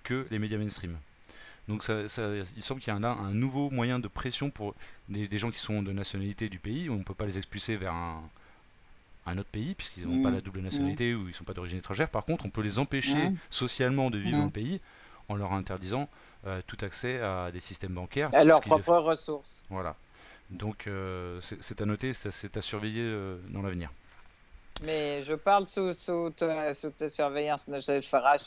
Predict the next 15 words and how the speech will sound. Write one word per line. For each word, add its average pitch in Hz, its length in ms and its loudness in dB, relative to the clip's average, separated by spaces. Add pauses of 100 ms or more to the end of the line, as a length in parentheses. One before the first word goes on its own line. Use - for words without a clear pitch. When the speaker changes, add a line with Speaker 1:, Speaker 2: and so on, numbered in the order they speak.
(100)
Speaker 2:
n'était 127 240 -4
pas 147 200 4
le, 135 440 0
le, 120 560 -2
le 123 80 -2
maire 180 400 8
de, 139 600 -2
de 135 80 2
Londres ? 165 560 2 (100)
Speaker 1:
Non, 120 300 0
Nigel 113 300 0
Farage, 123 300 0
c'était, 117 200 -6
euh, 110 480 -2
l'U-, 107 160 -4